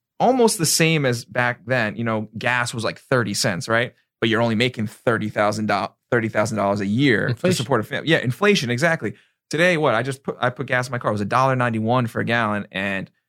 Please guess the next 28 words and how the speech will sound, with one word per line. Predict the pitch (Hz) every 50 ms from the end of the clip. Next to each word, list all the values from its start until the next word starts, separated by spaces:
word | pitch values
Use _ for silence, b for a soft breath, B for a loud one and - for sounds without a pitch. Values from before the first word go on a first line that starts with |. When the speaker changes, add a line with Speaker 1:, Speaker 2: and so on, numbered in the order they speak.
| _ _ _ -
Speaker 1:
well, | - 120
I |
don't | 120 113
got | 104 87 92
income | 131 139 - 127 104
right | 104 101 104
now. | 107
I'm | 107 120
just | 123 113 - 202
<laughs> |
going | 220 185 151
to | 147
school, | - - - 165 165 165 143
but | 113 123 117 104
you | 135 131
know | 127
what |
I | 127 131
mean? | 131 127
So | - 147
what's | 135 156 156 -
the | - -
average | 123 139 139 131 131 123 123
American | 123 113 107 104 101 - 101
income? | 101 101 104 - 104 101 98 -
Do | 101 107
we | 113 113
know? | 117 120 123 135 139